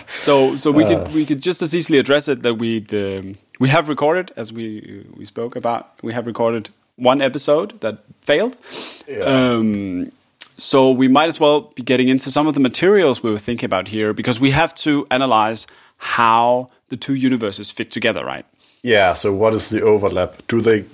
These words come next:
Speaker 2: connect? Do they exist in the same world? And I think we conclude that they do.
Speaker 1: They, they actually do. And we, we concluded this via the character of Dagny.
Speaker 2: Yes.
Speaker 1: Because what we thought about is Dagny. Dagny is not a real name, is it?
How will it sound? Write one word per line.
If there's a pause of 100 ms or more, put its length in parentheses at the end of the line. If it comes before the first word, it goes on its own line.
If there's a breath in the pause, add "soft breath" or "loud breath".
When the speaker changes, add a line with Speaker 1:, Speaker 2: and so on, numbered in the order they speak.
(300)
Speaker 2:
connect?
Do
they
exist
in
the
same
world? (400 loud breath)
And
I
think
we
conclude
that
they
do. (380)
Speaker 1:
They,
they
actually
do.
And
we,
we
concluded
this
via
the (180)
character
of (120)
Dagny.
Speaker 2:
Yes.
Speaker 1:
Because (220 soft breath)
what
we
thought
about
is
Dagny. (360 soft breath)
Dagny
is
not
a
real
name,
is
it?